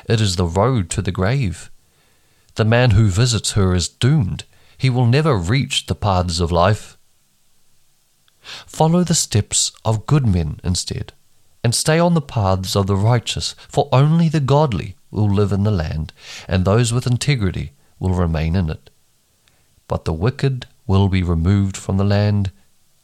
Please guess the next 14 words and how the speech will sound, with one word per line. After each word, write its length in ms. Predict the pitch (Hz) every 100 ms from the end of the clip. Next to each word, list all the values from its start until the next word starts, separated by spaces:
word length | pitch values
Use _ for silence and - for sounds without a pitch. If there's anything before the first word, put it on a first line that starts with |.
| _
and 140 | 87 76
the 60 |
treacherous 880 | 73 - 127 - 120 110 - - - _
will 140 | 107 98
be 320 | 90 87 - _
uprooted." 600 | - - - 69 - - - - _ _ _ _ _ _ _ _ _ _ _ _ _ _ _ _ _ _ _ _ _ _ _ _ _ _ _ _ _ _ _ - - - - - -
Well, 100 | -
that's 240 | 101 160 -
it 100 | 147
for 200 | - 127
today, 260 | - 107
ladies 300 | 92 87 80
and 120 | 87
gentlemen. 500 | 82 87 - 87 -